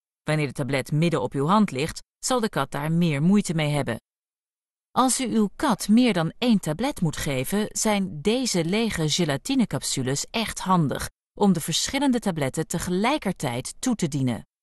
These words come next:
Dan hoeft u maar één enkele handeling te verrichten om de kat de juiste dosering toe te dienen.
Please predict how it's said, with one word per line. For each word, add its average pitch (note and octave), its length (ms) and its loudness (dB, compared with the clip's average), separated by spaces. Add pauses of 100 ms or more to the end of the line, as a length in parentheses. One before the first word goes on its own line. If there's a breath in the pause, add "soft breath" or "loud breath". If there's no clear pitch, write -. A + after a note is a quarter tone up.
(160)
Dan E3+ 220 4
hoeft F#3+ 280 4
u E3+ 60 0
maar C3+ 200 0
één F#3 260 0
enkele F#3 420 2
handeling D3+ 480 2
te C3+ 120 -4
verrichten B2+ 600 -4
om C#3+ 140 0
de B2 120 -4
kat D#3+ 320 -2
de B2+ 120 -4
juiste D#3 480 0
dosering D3 640 0
toe D3+ 120 -4
te - 100 -8
dienen. B2+ 380 -2